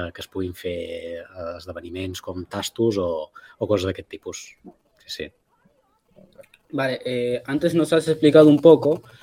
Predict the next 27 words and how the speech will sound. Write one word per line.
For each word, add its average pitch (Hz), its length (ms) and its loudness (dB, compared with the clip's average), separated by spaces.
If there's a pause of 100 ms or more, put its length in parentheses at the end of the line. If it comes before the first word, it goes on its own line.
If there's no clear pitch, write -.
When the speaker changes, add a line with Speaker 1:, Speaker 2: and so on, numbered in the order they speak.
(120)
Speaker 2:
que 120 220 2
lo 120 80 2
que 123 120 -2
haces 139 120 2
es 147 180 6
dinamizar, 135 760 4
dinami-, 131 360 2 (360)
dinamicas, 139 720 4
tipo 120 600 4
algunas, 127 760 0 (640)
eh, 113 840 0
cosas, 151 380 4
como 123 220 0
sería 120 500 2
la 117 100 0
obra 117 160 0
de 117 120 0
arte, 160 400 8 (360)
eh, 113 680 0 (640)
vimos 139 240 6
también 135 320 8
tu, 131 480 2
tu 147 120 4
Instagram 160 460 6
y 127 80 -2
vim-, 135 380 0
vimos 139 500 4